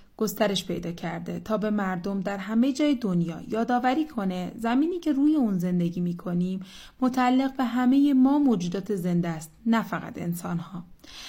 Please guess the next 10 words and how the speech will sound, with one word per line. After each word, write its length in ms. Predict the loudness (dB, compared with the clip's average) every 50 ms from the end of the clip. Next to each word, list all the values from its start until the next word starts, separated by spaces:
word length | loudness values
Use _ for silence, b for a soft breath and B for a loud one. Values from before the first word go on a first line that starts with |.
| B B B
اگر 300 | -2 0 2 2 4 6
مراقب 500 | 6 6 6 6 4 2 0 -2 -2 -4
سیارمون 680 | -4 -4 -4 -2 -2 -2 -2 -2 -2 -2 -2 -2 -2 -2
باشیم، 500 | -2 -2 -2 -2 -4 -4 -2 -2 -2 -2
یعنی 200 | -2 0 2 4
مراقب 420 | 4 4 2 0 -2 -4 -2 -2
یکدیگر 760 | 0 0 0 -2 -4 -4 -6 -6 -6 -6 -4 -4 -4 -2 -2 -2
و 80 | -2 -4
جانوران 680 | -2 -2 0 0 0 0 0 0 0 0 0 0 -2 -2
بودیم. 400 | -4 -6 -8 -8 -8 -10 -10